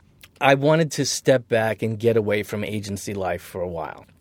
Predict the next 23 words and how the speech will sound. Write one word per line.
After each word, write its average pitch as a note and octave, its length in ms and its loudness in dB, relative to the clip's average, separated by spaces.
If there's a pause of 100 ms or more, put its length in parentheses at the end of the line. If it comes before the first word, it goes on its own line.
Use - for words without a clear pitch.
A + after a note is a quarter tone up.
(720)
Some G#3+ 220 6
of A3+ 60 2
the D#3+ 60 4
things D#3 260 2
that C#3 160 4
drove C3+ 300 2
it A#2+ 60 -6
are C3 60 -2
kind A#2 220 0
of A#2 80 -2
comical, A2 480 -2
some B2 180 0
of A#2+ 60 0
the A2+ 60 -2
stuff - 260 -4
that A2+ 80 -2
goes A2 280 0
down A2 320 -2
in A2 80 -2
the A2 160 -2
agency G#2+ 440 -4
world. G2+ 340 -2
But A2 220 0